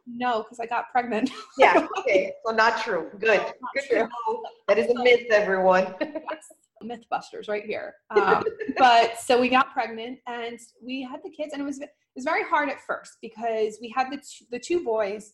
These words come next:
Speaker 1: were a little bit mean to Summer, our daughter. And we had to do some therapy with that because they're, they had unfortunately seen abuse, you know? They, their parents, they got taken away because there was drugs in their house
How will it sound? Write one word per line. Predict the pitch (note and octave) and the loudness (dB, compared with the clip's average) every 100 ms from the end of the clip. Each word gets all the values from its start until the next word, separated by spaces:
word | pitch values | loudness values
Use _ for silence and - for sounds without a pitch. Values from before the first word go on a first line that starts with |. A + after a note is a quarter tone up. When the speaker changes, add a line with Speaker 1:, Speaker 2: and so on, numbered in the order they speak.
| - | -12
Speaker 1:
were | G3+ F#3+ | -6 -4
a | G3 | -4
little | G3+ G3+ | -4 -6
bit | G3+ G3 | -8 -10
mean | G#3+ G#3+ G3+ G3 | -10 -8 -6 -8
to | G3+ | -12
Summer, | F#3 - E3+ D#3 - - | -14 -10 -8 -8 -12 -14
our | E3+ | -12
daughter. | F3 D3+ F#2 E2 E2+ _ _ _ | -6 -6 -6 -12 -18 _ _ _
And | - | -12
we | G3+ | -6
had | G#3 | -6
to | G3+ | -6
do | G#3+ A3 | -10 -12
some | A3+ G#3+ | -12 -8
therapy | - F#3 F#3+ F#3+ F3 | -4 -2 -4 -6 -10
with | E3 | -8
that | E3+ D#3+ - | -6 -6 -8
because | G3+ F#3 F#3+ F3+ E3+ E3+ _ F#3+ | -14 -12 -8 -8 -8 -12 _ -10
they're, | F#3+ F3 - | -6 -6 -8
they | F#3 | -12
had | F#3 G#3 _ - G#3+ | -12 -16 _ -16 -14
unfortunately | G3 A#3 B3 C#4+ G#3+ | -8 -8 -8 -10 -10
seen | G#3 A3+ A#3 | -12 -10 -8
abuse, | G3+ G4+ - - | -4 -4 -4 -8
you | F3+ | -10
know? | E3+ G#3+ | -8 -4
They, | G#3+ G3+ G3+ | -2 -2 -4
their | F#3+ | -8
parents, | A3+ A#3+ B3 | -6 -4 -6
they | A#3 | -4
got | C4 | -4
taken | C4 C4 B3+ | -4 -6 -4
away | A3+ | -4
because | A3 G#3+ G3+ | -4 -6 -4
there | F#3 | -6
was | - | -4
drugs | G3+ G#3 G#3 | -2 -2 -4
in | A#3+ | -6
their | A#3 | -4
house | G#3 F#3+ F#3+ | -2 -2 -4